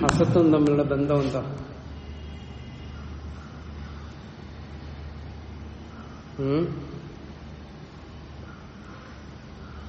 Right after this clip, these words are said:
കപ്പുനര് ഏഷ സത് അസതോഹോ സംബന്ധ.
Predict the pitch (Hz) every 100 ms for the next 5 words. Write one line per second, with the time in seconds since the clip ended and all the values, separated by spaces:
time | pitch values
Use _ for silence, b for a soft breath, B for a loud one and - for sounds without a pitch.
0 | - - - 185 180 175 160 160 151 139
1 | 151 160 - - - - - - - -
2 | - - - - - - 147 147 147 160
3 | 170 - - 156 151 - - 147 - 147
4 | 147 139 139 156 147 123 127 123